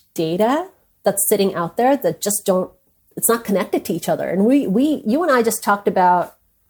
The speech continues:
connecting data from one hospital to the other hospital. Forget that.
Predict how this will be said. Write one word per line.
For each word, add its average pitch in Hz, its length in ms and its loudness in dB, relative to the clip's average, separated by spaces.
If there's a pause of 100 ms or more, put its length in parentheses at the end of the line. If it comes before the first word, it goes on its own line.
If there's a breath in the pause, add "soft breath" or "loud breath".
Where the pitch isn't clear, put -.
(340)
connecting 214 400 2
data 190 240 2
from 175 200 0
one 190 200 4
hospital 190 480 -2
to 165 160 -4
the 156 140 -4
other 151 180 -4
hospital. - 480 -4
Forget 262 440 -4
that. 190 340 -2